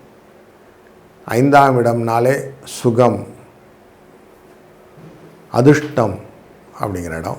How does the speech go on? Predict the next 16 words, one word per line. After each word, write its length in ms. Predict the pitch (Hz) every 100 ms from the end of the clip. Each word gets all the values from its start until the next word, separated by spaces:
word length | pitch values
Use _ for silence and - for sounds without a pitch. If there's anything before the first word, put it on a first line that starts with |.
| - - - - - - - - _
அங்க 260 | - 127 139
அஸ்வினி 540 | - 127 - 190 190
நட்சத்திரத்திலே 1000 | 185 165 - 170 175 156 151 156 147 135 - - - - - - - - - - - - - -
சந்திர 440 | - - 131 147
பகவான் 480 | 139 123 120 123 123 - - - - - - - - - - - -
சுக்கிரனுடன் 760 | - 160 160 208 202 190 180 156 -
சேர்ந்திருப்பது 760 | 139 127 107 101 - 98 101 - -
அப்படின்னாக்க, 840 | 98 101 92 104 120 147 120 117 - - - - -
கொஞ்சம் 460 | 135 139 131 123 104
பண 320 | - 139 175 185
வரவு, 500 | 170 165 175 208 208
கொஞ்சம் 280 | 120 113
செலவு, 600 | 101 - 135 139 139 139 135
இது 140 | 120
ரெண்டும் 380 | 117 147 156 127
ஒன்றா 380 | 123 143 151